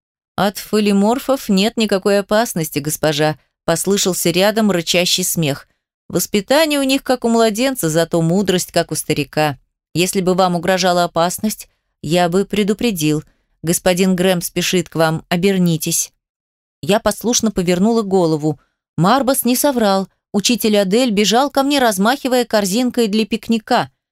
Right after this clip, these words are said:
Ох, кажется, я вполне ясно дала понять, что нуждаюсь в единении, как и любой нормальный темный маг.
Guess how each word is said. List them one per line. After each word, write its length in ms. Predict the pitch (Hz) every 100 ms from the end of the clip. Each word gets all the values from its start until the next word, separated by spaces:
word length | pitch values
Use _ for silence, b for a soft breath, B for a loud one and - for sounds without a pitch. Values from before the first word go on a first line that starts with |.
| _ _ _ _ _ _ _
Ох, 320 | - 262 185
кажется, 440 | - 180 175 196 247
я 140 | 262
вполне 380 | - 285 294 320
ясно 400 | 302 370 - 202
дала 240 | 190 196
понять, 380 | 190 196 196 190
что 220 | - 196
нуждаюсь 560 | 190 196 190 202 190 -
в 60 | 190
единении, 720 | 208 214 269 285 220 165 160
как 260 | 190 180
и 20 | 202
любой 320 | 196 185 294
нормальный 500 | 294 226 214 247 277
темный 320 | - 233 240
маг. 320 | 226 151 -